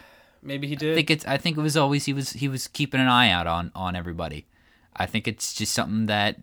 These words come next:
Speaker 2: he, because of, of how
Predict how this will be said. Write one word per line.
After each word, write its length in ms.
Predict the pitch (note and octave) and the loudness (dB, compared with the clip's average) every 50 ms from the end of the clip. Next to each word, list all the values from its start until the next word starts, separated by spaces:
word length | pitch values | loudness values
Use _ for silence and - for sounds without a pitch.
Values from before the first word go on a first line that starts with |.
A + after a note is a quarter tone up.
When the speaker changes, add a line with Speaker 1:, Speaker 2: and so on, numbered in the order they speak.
| - - G2+ - | -18 -18 -18 -14
Speaker 2:
he, 480 | - - - A2 G#2+ G2+ G#2 G#2 - G2 G#2 - - _ _ - - - _ _ _ _ _ _ _ _ _ _ _ _ _ _ - - A#2 | -12 -6 -4 -2 -2 -2 0 -2 -2 -4 -6 -10 -16 _ _ -20 -20 -20 _ _ _ _ _ _ _ _ _ _ _ _ _ _ -14 -10 -6
because 380 | G#2+ G#2+ G2+ - C3+ B2+ A2 | -6 -4 -4 0 -2 0 0
of, 180 | A#2+ A2+ A2 - | 0 -4 -6 -6
of 240 | G2+ A2+ G#2+ G#2 - | -6 -6 -6 -4 0
how 420 | A2+ A2 G#2+ G#2+ G#2 G2+ G#2 G2+ | 2 4 6 6 6 4 0 -2